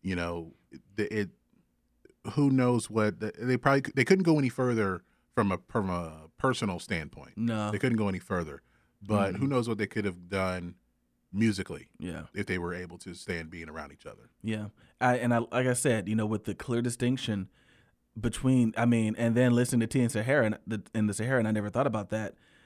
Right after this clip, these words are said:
Speaker 2: Maybe that's where Sting wanted to go. And he just knew
Speaker 1: Yeah.
Speaker 2: they weren't gonna, they wouldn't come with him.
Speaker 1: Yeah.
Speaker 2: Maybe they just, he just knew, like, yeah, they, they're not going to.
Speaker 1: Stewart Copeland wanted to make songs like the Equalizer theme song.
Speaker 2: Yeah.
Speaker 1: <laughs>
Speaker 2: Like, they just, you know,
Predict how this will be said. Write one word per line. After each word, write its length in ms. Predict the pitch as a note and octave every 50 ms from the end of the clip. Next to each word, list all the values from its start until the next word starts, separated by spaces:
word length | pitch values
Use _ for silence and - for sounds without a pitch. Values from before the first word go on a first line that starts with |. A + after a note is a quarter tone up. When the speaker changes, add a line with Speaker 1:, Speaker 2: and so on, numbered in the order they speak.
| _ _ _
Speaker 2:
Maybe 220 | - - A#2+ A#2 A#2
that's 180 | A2 A#2 A#2 -
where 80 | C3
Sting 280 | A#2+ - - B2+ A#2+ A2+
wanted 180 | A2+ A2+ A2+ G#2
to 60 | A2
go. 280 | G#2 A2+ A#2 A2 G#2+ - _ _ _ _ _ _ _ _ _ _ _ _ _
And 100 | - A2
he 80 | A#2 A#2+
just 160 | A2 A2 G2 G#2+
knew 60 | A2+
Speaker 1:
Yeah. 60 | F#2+
Speaker 2:
they 100 | G2+ A2+
weren't 200 | A2+ A2+ A#2 G#2+
gonna, 140 | G#2+ A2 A2
they 160 | - A2+ A2+
wouldn't 240 | A2+ A2+ A#2 A2+ G#2+ G2+
come 160 | A#2+ A2+ A2+
with 140 | A2+ A2 -
him. 140 | F#2 F#2 - _ _ _ _ _ _ _ _ _ _ _ _ _ _ _ _ _ _ _ _ _ _ _ _ _ _ _ _ _ _ _ _ _ _ _ _ -
Speaker 1:
Yeah. 200 | E2+ E2 E2 E2+
Speaker 2:
Maybe 220 | E2+ G2+ A2 G#2+ G#2+
they 100 | A2 G#2+
just, 240 | G#2+ G#2+ G#2 - A#2
he 100 | B2 A#2
just 160 | A2 G#2+ G2+
knew, 140 | A2+ A2+ G#2
like, 200 | G2+ G2 F#2 G2
yeah, 80 | G2+
they, 180 | G2 F#2+ G2+ -
they're 160 | - - G2+
not 180 | F#2+ F#2+ F2+ F2
going 200 | - - F#2 -
to. 200 | - - G2 G#2+ - _ _ _
Speaker 1:
Stewart 320 | - - - A2 G#2 G2+ -
Copeland 300 | G#2+ G2+ F#2+ G2+ F#2+ F#2+
wanted 120 | F#2+ F#2
to 60 | F#2
make 200 | F2+ F2+ F2+ F2
songs 340 | - - F#2 F2 F2 F2 E2+ E2+
like 180 | E2 E2+ E2 _ -
the 100 | E2 E2+
Equalizer 420 | F#2 - - E2+ D#2 D2 D#2+ E2+ D#2 -
theme 180 | E2 D2+ D2+
song. 160 | - - - - _ -
Speaker 2:
Yeah. 220 | G#2+ G#2+ G2 - - -
Speaker 1:
<laughs> 40 | - - - - D#4 D#4 - - - F#3+ F3 - - G#3+ -
Speaker 2:
Like, 200 | - - A#2+ B2+
they 140 | B2+ C3+ C3+
just, 240 | A#2+ B2 B2 D3+ F#3+ - -
you 140 | - B2+ A#2+
know, 340 | A2+ A2 G#2 G#2 G#2 G#2+